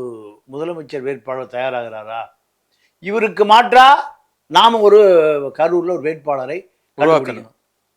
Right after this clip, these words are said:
Speaker 1: அப்படி ஒரு முன்னணி, அஹ், நமது எம் ஜி ஆர் ஆசிரியர், அஹ், இன்னொரு பத்திரிகையாளர் இரண்டு பேரும் சேர்ந்து ஓ பி எஸ் கிட்ட கொண்டு போய் நிறுத்தப்பட்ட ஆள் தான் விஜயபாஸ்கர்.
Speaker 2: எம் ஆர் விஜயபாஸ்கர்.
Speaker 1: எம் ஆர் விஜயபாஸ்கர்.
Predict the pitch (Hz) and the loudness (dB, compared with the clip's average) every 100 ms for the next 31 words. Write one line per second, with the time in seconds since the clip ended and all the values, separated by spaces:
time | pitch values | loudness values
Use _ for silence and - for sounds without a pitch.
0 | _ _ _ 139 139 175 220 240 - 147 | _ _ _ -14 -8 -6 -6 -8 -14 -12
1 | 151 156 175 175 165 156 147 135 120 113 | -10 -10 -10 -8 -8 -8 -10 -12 -14 -20
2 | _ _ _ _ - 131 131 131 123 123 | _ _ _ _ -14 -10 -8 -10 -14 -18
3 | 113 - 139 151 170 160 151 139 143 135 | -20 -18 -8 -6 -6 -8 -10 -4 -4 -2
4 | 135 139 156 165 202 - _ _ _ _ | -6 -6 -8 -4 -4 -6 _ _ _ _
5 | _ _ _ - 143 139 139 156 160 156 | _ _ _ -10 -8 -8 -10 -8 -6 -6
6 | 139 135 156 139 139 131 120 135 135 139 | -8 -10 -10 -8 -8 -8 -10 -12 -10 -8
7 | 165 - 160 175 175 202 - _ _ _ | -8 -8 -6 -6 -4 -4 -6 _ _ _
8 | _ _ _ _ 156 185 175 165 143 127 | _ _ _ _ -10 -8 -8 -10 -10 -12
9 | 156 156 151 139 151 147 156 143 127 135 | -12 -10 -10 -10 -10 -10 -10 -10 -6 -6
10 | 147 156 190 220 _ _ _ _ 127 120 | -6 -4 -4 -6 _ _ _ _ -20 -16
11 | 127 123 127 131 123 120 120 110 120 131 | -16 -12 -8 -8 -8 -8 -12 -12 -14 -12
12 | 139 120 101 101 _ _ _ | -12 -12 -18 -20 _ _ _